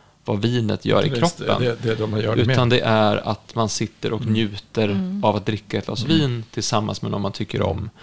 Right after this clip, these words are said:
Speaker 1: Och det är den positiva hälsoeffekten.
Speaker 2: Mm.
Speaker 1: Men så ser ju oftast inte vi på, på att äta eller så.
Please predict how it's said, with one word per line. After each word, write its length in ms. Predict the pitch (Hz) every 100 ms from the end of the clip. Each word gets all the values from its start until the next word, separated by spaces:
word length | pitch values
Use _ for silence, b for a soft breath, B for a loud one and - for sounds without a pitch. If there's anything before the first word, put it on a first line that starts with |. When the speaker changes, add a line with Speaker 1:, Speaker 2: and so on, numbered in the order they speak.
| B B B
Speaker 1:
Och 120 | 123
det 340 | 104 151 185 123
är 260 | - 98
den 140 | 95 95
positiva 480 | 104 - 98 95 104
hälsoeffekten. 760 | 120 110 113 175 175 - 110 - B B
Speaker 2:
Mm. 140 | 110 85
Speaker 1:
Men 100 | 113
så 160 | - 143
ser 280 | - 185
ju 100 | 165
oftast 320 | 113 - 110 107
inte 200 | 98 101
vi 180 | 104
på, 360 | - - 104 104 - _ _ _ _ _ _
på 120 | -
att 60 | 101
äta 440 | 104 101 - -
eller 160 | 117 120
så. 200 | - -